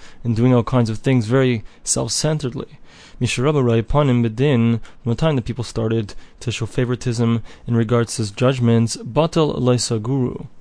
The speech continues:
The verse that says, the Moshe Rabbeinu says, "Do not fear any man." He was talking to the judges.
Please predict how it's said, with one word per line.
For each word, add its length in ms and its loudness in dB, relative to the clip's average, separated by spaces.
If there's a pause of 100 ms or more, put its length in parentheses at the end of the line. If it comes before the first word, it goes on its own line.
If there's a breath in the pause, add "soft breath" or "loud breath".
(140)
The 120 0
verse 240 0
that 80 2
says, 340 0
the 60 0
Moshe 260 2
Rabbeinu 180 4
says, 200 0
"Do 120 4
not 280 4
fear 280 2
any 220 4
man." 340 4
He 60 -6
was 140 -4
talking 300 2
to 100 -4
the 80 2
judges. 500 -2